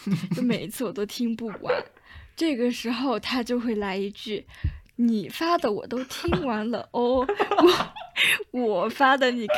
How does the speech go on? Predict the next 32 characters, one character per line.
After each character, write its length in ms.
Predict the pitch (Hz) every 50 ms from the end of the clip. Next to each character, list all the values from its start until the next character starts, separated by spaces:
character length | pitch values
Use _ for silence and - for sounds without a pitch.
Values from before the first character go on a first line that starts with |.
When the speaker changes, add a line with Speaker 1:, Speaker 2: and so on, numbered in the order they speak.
| - -
Speaker 2:
看 200 | 381 339 247 240
到 160 | 254 247 240
哪 180 | 233 240 233 208
儿 160 | 294 440 415
了？” 120 | 392 - - - - - - - - - _ _ _ _
我 80 | - 302
好 500 | 269 - - 294 285 247 220 202 - 185
害 440 | 254 - - 311 320 311 285 262 226
怕 500 | - - - - - 294 277 254 226 220
呀！ 180 | 202 190 180 190
你 120 | 196 196
们 200 | 202 202 214 202
知 120 | 220 214 220
道 160 | 220 208 196
吗？ 100 | - 196 -
就 100 | 254 233 - - - - _ _ _ _ _ _ _ _ _ _
我 100 | - 247
每 200 | 254 262 262 240
一 180 | 214 208 220 233
次 220 | 240 - - 302
我 120 | 302 226 185
都 160 | 208 233 233
就 200 | 226 247 262 254
是 260 | 240 - 254 233 226 233
很 380 | - - - 226 196 180 190
心 460 | 208 - - - 269 262 254 254 262
虚， 360 | 269 - - - 240 247 240 240
然 160 | 220 202 226
后 120 | 240 247
我 100 | - 214
就 140 | - 226 240
说 180 | 247 - 254